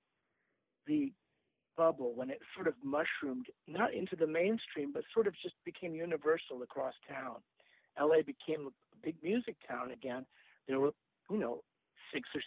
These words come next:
seven clubs going, uh, every weekend with, you know, all the local bands. You know, I mean, I remember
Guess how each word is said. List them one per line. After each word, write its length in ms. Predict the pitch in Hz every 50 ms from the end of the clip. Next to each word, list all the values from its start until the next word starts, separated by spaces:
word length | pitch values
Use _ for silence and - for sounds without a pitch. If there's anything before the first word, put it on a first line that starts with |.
| - -
seven 240 | 247 262 247 127 127
clubs 440 | - - 151 156 190 220 175 139 123 - -
going, 420 | 127 147 175 196 170 131 131 - - _ _ -
uh, 180 | - 143 143 139 - - _ _ _ -
every 300 | 165 165 160 170 156 139
weekend 520 | 131 139 196 240 - - 135 131 127 127 - _ - - - - _ _ -
with, 240 | 147 147 143 139 - _ _ _ -
you 120 | - 196 202
know, 120 | 143 131
all 200 | 135 147 160 160
the 80 | 151 147
local 380 | 143 147 151 147 - - 135
bands. 420 | 127 135 143 170 190 180 147 127 - - - - - _ _
You 100 | - 143
know, 120 | 127 123 123
I 40 |
mean, 180 | 123 127 127 127
I 80 | 131 131
remember 580 | 127 131 131 139 143 147 147 139 - 131 123